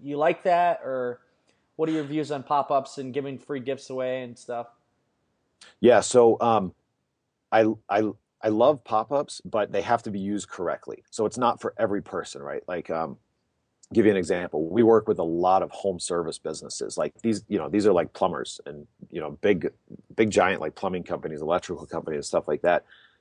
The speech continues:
Speaker 2: That's not always the best place to use a pop-up, right?
Speaker 1: Yeah.
Speaker 2: Um, and, but when we start talking about maybe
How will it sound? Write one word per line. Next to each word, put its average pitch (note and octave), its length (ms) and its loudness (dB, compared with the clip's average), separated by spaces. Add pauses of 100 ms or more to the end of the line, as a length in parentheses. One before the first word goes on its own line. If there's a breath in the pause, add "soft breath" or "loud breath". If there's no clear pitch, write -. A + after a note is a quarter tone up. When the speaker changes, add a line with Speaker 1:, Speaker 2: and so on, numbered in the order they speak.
(920 soft breath)
Speaker 2:
That's A2+ 380 2
not A#2 260 4
always G2+ 340 4
the G2+ 80 -6
best F2+ 280 0
place F#2 220 -2
to E2+ 100 -12
use E2 160 -6
a F2 60 -6
pop-up, - 500 -2 (400)
right? F2+ 260 0 (260)
Speaker 1:
Yeah. E2 200 0
Speaker 2:
Um, D2+ 160 -8 (340 soft breath)
and, G2 120 -6 (600)
but G2 300 4 (120)
when G2 180 2
we F#2+ 80 2
start G2+ 260 0
talking G2 320 0
about F2+ 300 4
maybe F#2+ 420 0